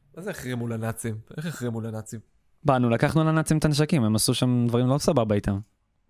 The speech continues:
Speaker 2: לא, זה לא נושא
Speaker 1: אוקיי.
Speaker 2: שאני לא אדבר, לא, זה לא נושא שאני אדבר עליו בפרק הזה, אולי בפרק חמישים.
Speaker 1: זה
Speaker 2: אתה
Speaker 1: כזה
Speaker 2: מתחיל
Speaker 1: באו
Speaker 2: לח-
Speaker 1: לנאצים, כזה אחרי מלחמת העולם השנייה, כזה, "איך עושה
Speaker 2: איך עושה
Speaker 1: פרה?"
Speaker 2: פרה? <laughs> ידעתי שתגיד.
Speaker 1: <laughs>
Speaker 2: איך עושה פרה? מו.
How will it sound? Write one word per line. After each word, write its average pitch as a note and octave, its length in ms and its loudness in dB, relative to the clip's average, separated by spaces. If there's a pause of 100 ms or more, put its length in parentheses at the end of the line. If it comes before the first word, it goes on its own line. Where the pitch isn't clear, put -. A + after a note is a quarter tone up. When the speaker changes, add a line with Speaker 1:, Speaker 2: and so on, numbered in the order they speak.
(580)
Speaker 2:
לא, A#2 80 4
זה C3+ 140 4
לא F3+ 80 2
נושא F3 160 2
Speaker 1:
אוקיי. C3+ 140 4
Speaker 2:
שאני C3 100 2
לא C3 60 4
אדבר, A#2+ 300 2
לא, B2+ 220 2
זה C3+ 100 2
לא D#3+ 80 2
נושא D3+ 180 2
שאני A#2+ 180 2
אדבר A2+ 200 4
עליו A2 140 2
בפרק G#2+ 380 2
הזה, G#2+ 140 2
אולי B2 200 4
בפרק B2 260 0
חמישים. G#2+ 480 2 (1160)
Speaker 1:
זה D#3 60 -6
Speaker 2:
אתה C#3 80 0
Speaker 1:
כזה - 80 6
Speaker 2:
מתחיל C#3 140 8
Speaker 1:
באו C#3+ 100 10
Speaker 2:
לח- C#3+ 60 6
Speaker 1:
לנאצים, D3 340 4 (680)
כזה B2 200 2
אחרי C3+ 160 2
מלחמת C3+ 300 2
העולם B2 180 4
השנייה, A#2+ 260 -4
כזה, A#2 200 -2
"איך - 180 -4
עושה E3+ 140 4
Speaker 2:
איך F3+ 80 6
עושה G3+ 120 10
Speaker 1:
פרה?" D3+ 260 12
Speaker 2:
פרה? G3 240 4 (160)
<laughs> A#3 100 6
ידעתי C#4 300 0
שתגיד. F#3+ 340 0
Speaker 1:
<laughs> D#3+ 1200 8
Speaker 2:
איך E3+ 80 4
עושה E3+ 160 2
פרה? D#3+ 260 2
מו. G3+ 580 2